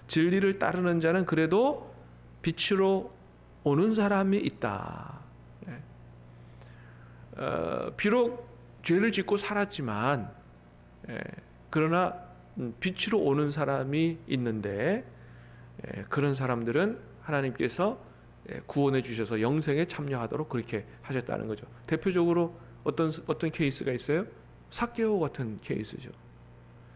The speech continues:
예수님이 자기 동네에 온다 그러니까 어떻게든지 예수님을 만나보려고 막, 예? 뽕나무에도 올라가고 또 예수님 부르시니까 쫓아내려와서 자기 집에 모신다 그러고,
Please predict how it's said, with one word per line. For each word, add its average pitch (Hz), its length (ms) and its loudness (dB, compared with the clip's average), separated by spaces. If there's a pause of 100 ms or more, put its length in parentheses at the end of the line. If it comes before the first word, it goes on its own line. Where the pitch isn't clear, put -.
(200)
예수님이 175 400 4
자기 151 200 2
동네에 147 260 2
온다 131 180 2
그러니까 131 220 0
어떻게든지 180 560 2
예수님을 185 500 2 (380)
만나보려고 170 1000 4
막, 190 380 -2 (420)
예? 175 220 4 (460)
뽕나무에도 196 920 4
올라가고 165 920 2 (340)
또 190 60 2
예수님 196 360 4
부르시니까 180 500 2
쫓아내려와서 170 880 2
자기 165 300 0
집에 185 220 2
모신다 175 500 2
그러고, 147 580 0